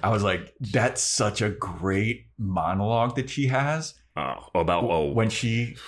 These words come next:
Speaker 2: <laughs> How
Speaker 1: reveals her whole manipulation plan.
Speaker 2: Yeah. Um, so the manipulation plan, it, it happens really quick. It's like
Speaker 1: Mm-hmm.
Speaker 2: scene, scene, scene.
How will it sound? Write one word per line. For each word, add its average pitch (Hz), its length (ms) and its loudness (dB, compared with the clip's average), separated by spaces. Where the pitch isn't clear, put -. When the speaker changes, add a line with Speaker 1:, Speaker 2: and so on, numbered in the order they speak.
Speaker 2:
<laughs> - 260 -20
How - 320 -2
Speaker 1:
reveals 107 420 2
her 110 160 2
whole 107 560 0
manipulation 98 840 0
plan. 101 600 -2
Speaker 2:
Yeah. 73 240 -4
Um, 92 460 2
so 117 560 0
the 113 80 2
manipulation 107 840 0
plan, 65 560 -4
it, 101 200 2
it 113 120 0
happens 131 400 0
really 78 220 0
quick. - 380 -12
It's 80 200 -2
like 80 180 0
Speaker 1:
Mm-hmm. 110 160 2
Speaker 2:
scene, 95 360 0
scene, 71 280 -8
scene. - 300 -14